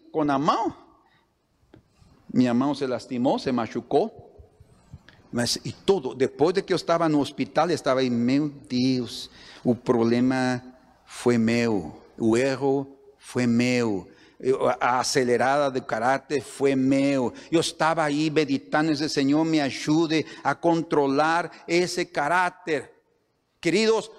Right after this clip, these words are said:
nós como crentes também podemos cometer insensateces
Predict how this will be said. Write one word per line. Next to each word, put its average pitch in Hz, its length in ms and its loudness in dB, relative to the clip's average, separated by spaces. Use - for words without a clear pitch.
nós 214 420 0
como 165 280 -2
crentes 202 420 0
também 196 500 0
podemos 220 500 0
cometer 214 600 0
insensateces 269 1500 0